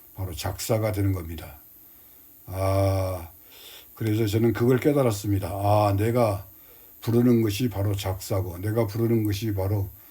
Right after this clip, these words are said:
작곡이다. 그래서 그대로 콩나물 대가리만 심어버리면 된다는 깨달음을 가졌습니다. 앞서서 불러놓은 모든 노래도 가만히 들어보니까 너무 좋은 거예요.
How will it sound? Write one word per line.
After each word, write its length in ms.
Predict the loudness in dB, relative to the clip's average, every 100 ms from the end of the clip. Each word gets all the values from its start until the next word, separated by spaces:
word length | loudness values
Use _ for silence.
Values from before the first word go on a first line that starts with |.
| -20 -20 -8
작곡이다. 880 | -4 -2 -2 0 0 -2 -6 -10
그래서 460 | -8 -6 -4 -4 -4 -8 -20 -20 _
그대로 640 | 0 4 8 8 8 6
콩나물 500 | 4 4 6 6 0
대가리만 460 | 0 0 2 2 0
심어버리면 640 | -2 0 0 0 -2 -2
된다는 1400 | -4 -4 0 2 2 0 -8 -14 -20 -20 -20 -18 -6 -4
깨달음을 480 | -2 -2 0 0 0
가졌습니다. 720 | -2 -4 -4 -6 -8 -10 -16 -20 -20 -20 -20 -20 -20 -18
앞서서 580 | -4 -2 0 0 2 2
불러놓은 640 | 2 4 6 6 6 4 2
모든 320 | 4 8 8
노래도 320 | 6 2 0
가만히 360 | 0 0 0 -2
들어보니까 560 | -2 0 0 0 0
너무 280 | 0 4 4
좋은 340 | 4 4 4
거예요. 540 | 4 4 2 2 0